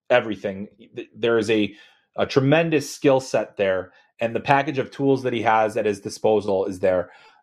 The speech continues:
But I think there are valid concerns about the hockey sense in terms of, you know, is he a playmaker? Is he a, does he get tunnel vision too much sometimes? Can he be dynamic enough to beat defenders one-on-one? Can he make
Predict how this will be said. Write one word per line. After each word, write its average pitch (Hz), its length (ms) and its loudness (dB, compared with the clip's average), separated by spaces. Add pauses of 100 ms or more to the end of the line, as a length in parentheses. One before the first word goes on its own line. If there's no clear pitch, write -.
But 127 100 4
I 131 80 4
think 202 240 -2
there 185 100 2
are 165 120 2
valid 143 300 0
concerns 139 420 -8
about 131 160 -2
the 120 80 -6
hockey 117 280 0
sense 131 380 -8
in 104 60 -16
terms 117 280 -6
of, 110 320 0 (100)
you 135 100 -10
know, 110 120 -2
is 110 120 -6
he 120 100 -2
a 110 60 2
playmaker? 120 720 2
Is 95 80 2
he 101 160 -2
a, 95 180 0 (160)
does 98 140 -8
he 95 160 -10
get 101 180 -4
tunnel 131 280 2
vision 120 260 -2
too 123 160 -10
much 113 220 -4
sometimes? 110 520 -4 (360)
Can 117 100 -6
he 110 60 -2
be 113 160 -4
dynamic 120 580 2
enough 117 240 0
to 113 80 -20
beat 110 160 -10
defenders 113 460 0
one-on-one? 110 560 2
Can 110 120 -16
he 107 60 -4
make 113 380 -2